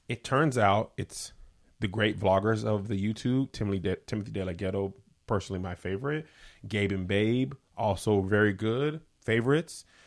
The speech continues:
They're probably my favorite couple. Tim's probably my favorite solo.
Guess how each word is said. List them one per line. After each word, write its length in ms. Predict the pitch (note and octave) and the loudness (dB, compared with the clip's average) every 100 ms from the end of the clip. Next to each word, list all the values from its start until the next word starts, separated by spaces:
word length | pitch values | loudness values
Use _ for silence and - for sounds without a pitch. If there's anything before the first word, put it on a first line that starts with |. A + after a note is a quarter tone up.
| - | -6
They're 120 | A2 | -2
probably 260 | G#2 G#2+ G2 | 0 0 0
my 60 | F#2 | 0
favorite 240 | G2 - | 0 0
couple. 480 | A2+ A2 A#2+ B2 - | -2 -2 -2 -4 -6
Tim's 200 | - G2+ | -8 -4
probably 180 | G2 F#2+ | -2 -2
my 80 | F#2+ | -4
favorite 240 | F#2 - | -6 -4
solo. 420 | G2 G#2 A#2+ C#3 | -2 0 0 -4